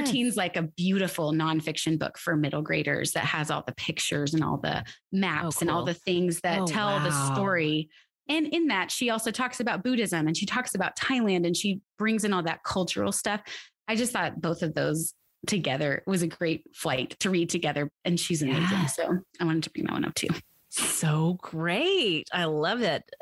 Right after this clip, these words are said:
Speaker 2: I love it. I love a book with a bonus
Speaker 1: Yes.
Speaker 2: recommendation too.
Speaker 1: <laughs>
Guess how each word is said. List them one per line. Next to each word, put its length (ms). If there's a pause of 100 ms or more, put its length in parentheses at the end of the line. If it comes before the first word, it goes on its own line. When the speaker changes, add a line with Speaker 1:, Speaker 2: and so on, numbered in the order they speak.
(320)
Speaker 2:
I 60
love 300
it. 100
I 60
love 180
a 60
book 220
with 120
a 40
bonus 640 (380)
Speaker 1:
Yes. 240
Speaker 2:
recommendation 280 (140)
too. 600
Speaker 1:
<laughs> 80